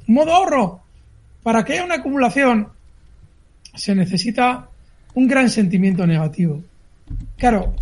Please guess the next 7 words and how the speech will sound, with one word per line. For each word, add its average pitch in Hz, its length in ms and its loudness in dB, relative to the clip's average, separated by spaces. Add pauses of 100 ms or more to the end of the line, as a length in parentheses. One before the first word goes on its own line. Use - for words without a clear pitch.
un 277 100 -4
gran 302 120 -4
sentimiento 294 440 -4
negativo 226 640 0 (540)
no 247 160 4
se 285 140 0
produce 233 720 0